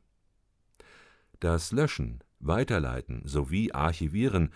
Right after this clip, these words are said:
dauert in der Regel pro E-Mail deutlich weniger als eine Minute. Für das sofortige Erledigen von Mails haben wir uns die Zeitgrenze von fünf Minuten gesetzt. Das heißt, jede Mail, die wir in fünf Minuten final bearbeiten können,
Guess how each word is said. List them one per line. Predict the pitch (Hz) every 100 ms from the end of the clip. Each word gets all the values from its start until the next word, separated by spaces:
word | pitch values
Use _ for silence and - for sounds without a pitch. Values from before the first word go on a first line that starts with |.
| - - -
dauert | 64 65 69
in | 73 76
der | 80 80
Regel | 104 113 113
pro | - 71 107
E-Mail | 120 104 76 67 -
deutlich | 90 139 139 82
weniger | 71 120 101 64 60 -
als | 71 -
eine | 69 65
Minute. | 64 67 67 65 55 - _ _ _ _ _ - - -
Für | - 110 107
das | 98 87 -
sofortige | 98 90 139 170 117 92
Erledigen | 76 76 80 78 76
von | 80 71
Mails | 78 110 139 - - -
haben | 98 120
wir | 120
uns | 117 120 -
die | 110 101
Zeitgrenze | - 98 - 92 90 - 82
von | 85 73
fünf | - 80 80
Minuten | 87 85 82 78
gesetzt. | 65 60 57 - - - -
Das | 69 -
heißt, | 123 67 - _ _ _ - - -
jede | - 113 175 151
Mail, | 104 131 90 64 55
die | 69 65
wir | 76
in | 76 69
fünf | 135 160 -
Minuten | 87 92 120 - -
final | 90 82 104 110 110
bearbeiten | 104 95 101 87 78 80
können, | 76 69 67